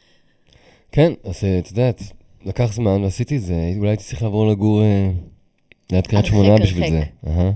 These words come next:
Speaker 2: כן.
Speaker 1: אבל זה קרה.
Speaker 2: אבל הם תמכו לאורך כל הדרך,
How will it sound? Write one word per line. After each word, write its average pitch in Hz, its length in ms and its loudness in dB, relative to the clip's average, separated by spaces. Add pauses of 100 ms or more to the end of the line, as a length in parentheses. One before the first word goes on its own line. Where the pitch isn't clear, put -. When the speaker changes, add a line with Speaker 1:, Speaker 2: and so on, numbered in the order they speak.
(180)
Speaker 2:
כן. 139 200 -16 (340)
Speaker 1:
אבל 80 80 -6
זה 82 120 -4
קרה. 98 300 0 (540)
Speaker 2:
אבל 175 140 -6
הם 175 80 -8
תמכו 165 380 -8
לאורך 277 300 -4
כל 285 140 -10
הדרך, 277 440 -12